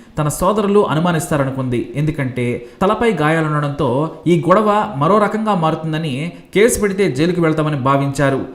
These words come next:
దీంతో శవాన్ని మాయం చేసేందుకు సాయం చేయాలని తన ఫ్రెండ్ సంజయ్కు కాల్ చేశాడు నందీష్. ఒక క్యాబ్ తీసుకురావాలని కోరాడు.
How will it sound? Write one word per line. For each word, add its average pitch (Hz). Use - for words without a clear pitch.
దీంతో 147
శవాన్ని 254
మాయం 185
చేసేందుకు 165
సాయం 202
చేయాలని 165
తన 165
ఫ్రెండ్ 190
సంజయ్కు 180
కాల్ 151
చేశాడు 170
నందీష్. 120
ఒక 156
క్యాబ్ 185
తీసుకురావాలని 165
కోరాడు. 143